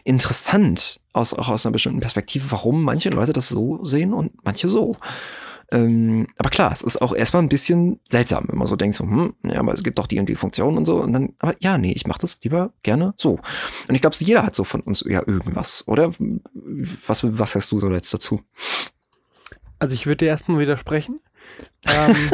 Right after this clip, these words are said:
Speaker 2: <laughs> jetzt muss ich ein
Speaker 1: Womit?
Speaker 2: bisschen auf meine, bitte?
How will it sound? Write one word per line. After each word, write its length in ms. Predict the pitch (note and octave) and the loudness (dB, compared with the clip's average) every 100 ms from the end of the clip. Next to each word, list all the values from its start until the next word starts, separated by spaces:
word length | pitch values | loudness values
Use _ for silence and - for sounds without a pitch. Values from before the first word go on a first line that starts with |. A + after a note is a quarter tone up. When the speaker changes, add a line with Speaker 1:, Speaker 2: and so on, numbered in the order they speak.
| - | 0
Speaker 2:
<laughs> 100 | - | 2
jetzt 1600 | C3 C5 A4+ G3 B2+ - - - G3+ F#3+ - - - - - D3+ | 2 0 0 0 -2 -6 -14 -12 -10 -14 -20 -20 -18 -16 -6 2
muss 100 | C3+ | 4
ich 60 | |
ein 20 | |
Speaker 1:
Womit? 80 | A2 | 4
Speaker 2:
bisschen 240 | F#3 E3+ D#3 | 2 2 0
auf 140 | - | 0
meine, 380 | D3 D3 C3 - - - _ _ _ _ _ _ _ _ _ _ _ _ _ _ - _ _ _ _ _ _ _ _ _ _ _ _ | 0 0 -4 -12 -16 -20 _ _ _ _ _ _ _ _ _ _ _ _ _ _ -20 _ _ _ _ _ _ _ _ _ _ _ _
bitte? 240 | - A3+ | -2 0